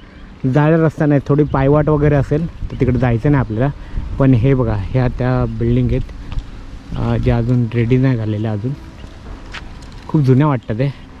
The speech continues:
या साईडला झालेल्या आहेत बिल्डिंग हे. आणि हे काय राहणारच नाही, इथे पण बिल्डिंग उभीच राहणार.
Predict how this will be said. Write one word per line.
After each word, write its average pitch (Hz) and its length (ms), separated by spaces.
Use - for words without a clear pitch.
या 139 140
साईडला 139 440
झालेल्या 123 280
आहेत 107 140
बिल्डिंग 101 280
हे. 104 120
आणि 117 140
हे 123 80
काय 135 140
राहणारच 135 380
नाही, 131 120
इथे 123 140
पण 131 180
बिल्डिंग 127 360
उभीच 123 180
राहणार. 117 260